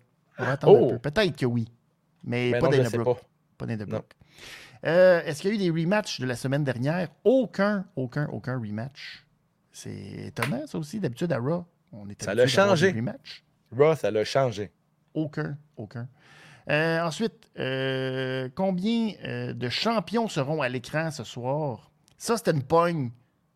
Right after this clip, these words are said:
Speaker 1: Beaucoup de gens se sont fait prendre par cette question. Parce que, euh, il y avait des pubs de N X T.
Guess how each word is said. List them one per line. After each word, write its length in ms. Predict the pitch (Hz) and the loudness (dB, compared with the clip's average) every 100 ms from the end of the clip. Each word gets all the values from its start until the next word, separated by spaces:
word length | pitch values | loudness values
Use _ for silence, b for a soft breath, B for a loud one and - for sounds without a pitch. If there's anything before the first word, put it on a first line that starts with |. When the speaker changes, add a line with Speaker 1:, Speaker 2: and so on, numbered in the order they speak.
| - | -10
Speaker 1:
Beaucoup 300 | 117 190 196 | -4 -2 0
de 60 | |
gens 160 | 151 180 | 0 0
se 80 | 139 | 0
sont 120 | 131 | -2
fait 120 | 123 | -4
prendre 340 | - 131 135 120 | -4 -2 -2 -4
par 140 | 110 | -8
cette 160 | - - | -12 -12
question. 440 | 107 - 120 139 - _ _ _ | -12 -8 -8 -8 -10 _ _ _
Parce 160 | 120 - | -12 -4
que, 80 | 175 | 0
euh, 580 | 196 190 135 120 120 123 | 2 2 2 0 0 0
il 60 | |
y 60 | 123 | -2
avait 160 | 123 185 | -2 0
des 140 | 202 | -2
pubs 240 | 196 254 | -2 0
de 60 | 196 | 2
N 120 | 175 | 2
X 180 | 170 - | 0 -6
T. 240 | 220 226 | -4 -4